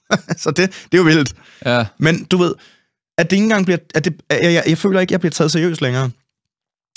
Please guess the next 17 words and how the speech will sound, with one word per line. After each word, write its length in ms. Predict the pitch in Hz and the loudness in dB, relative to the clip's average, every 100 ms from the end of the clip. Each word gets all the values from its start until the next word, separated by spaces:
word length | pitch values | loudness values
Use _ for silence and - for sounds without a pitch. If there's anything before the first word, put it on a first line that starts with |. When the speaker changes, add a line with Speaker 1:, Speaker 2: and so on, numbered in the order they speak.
| - | -4
Speaker 1:
Øhm, 540 | 131 123 113 110 110 110 - - _ _ _ _ _ | 0 2 2 0 -2 -6 -14 -20 _ _ _ _ _
og, 220 | 139 131 - | -2 0 -2
og, 160 | 107 - | -4 -2
og, 140 | 135 | -2
og, 160 | - 147 - | -2 -6 -4
og 120 | 131 | -2
det, 440 | 180 175 147 139 - | 0 0 0 -2 0
det, 320 | 175 160 139 | 0 0 0
det, 380 | 175 170 147 143 | 0 0 -2 -2
det, 240 | 156 143 - _ _ _ _ _ _ _ _ - | -2 -2 -6 _ _ _ _ _ _ _ _ -4
jeg 120 | 147 | -2
kan 80 | 151 | 0
huske, 320 | 151 196 - | 0 0 0
at, 480 | 208 - - 135 - _ 135 | -2 -2 -6 -10 -12 _ -2
ja, 80 | 143 | 0
nu 120 | 160 | 2
det, 200 | 160 | 0